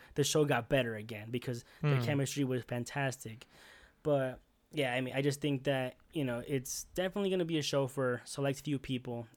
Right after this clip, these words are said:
Speaker 1: and especially if you like Konosuba and you like Megumi, you're gonna probably like the show, but for some reason, it didn't jive with me. I just can't put it what it, I, I don't know. I don't know what it was,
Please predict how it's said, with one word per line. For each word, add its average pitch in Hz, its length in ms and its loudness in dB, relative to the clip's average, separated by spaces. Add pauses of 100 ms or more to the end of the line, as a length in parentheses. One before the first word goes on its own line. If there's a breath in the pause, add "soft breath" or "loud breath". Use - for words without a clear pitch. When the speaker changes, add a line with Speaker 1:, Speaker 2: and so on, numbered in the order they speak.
Speaker 1:
and 120 320 -2
especially 139 440 0
if - 120 -4
you 143 100 2
like 131 180 0
Konosuba 127 600 -2
and 131 140 0
you 127 80 2
like 135 200 2
Megumi, 120 440 -2 (180)
you're 208 100 -4
gonna 220 140 2
probably 208 260 4
like 165 200 0
the 165 80 -4
show, 131 320 0 (280 soft breath)
but 156 260 6 (200 soft breath)
for 151 100 -2
some 165 220 4
reason, 151 340 2 (200)
it 151 100 4
didn't 165 280 8
jive 135 380 6
with 123 220 -4
me. 117 240 -8 (220)
I 143 80 2
just 147 220 -2
can't 147 260 -4 (520)
put 156 140 2
it 156 40 4
what 147 160 4
it, 143 120 0
I, 151 180 0
I 165 60 6
don't 185 120 4
know. 165 160 4 (260 soft breath)
I 165 60 -2
don't 185 100 0
know 208 80 0
what 196 140 0
it 196 60 -2
was, 160 280 -2